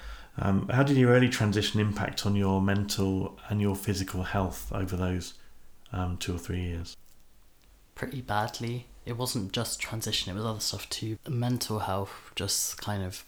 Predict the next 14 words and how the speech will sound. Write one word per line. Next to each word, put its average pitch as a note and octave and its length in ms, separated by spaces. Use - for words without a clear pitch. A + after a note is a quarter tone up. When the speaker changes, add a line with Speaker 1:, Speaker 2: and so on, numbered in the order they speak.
Speaker 2:
was G2 300
very F#2+ 400
quickly - 540
and F2+ 180
severely F#2 520
deteriorating F2+ 1000
for - 100
that F2+ 120
whole F2 160
time F2+ 260
I F2+ 60
was F2+ 200
there. F2 320
Um, F#2+ 460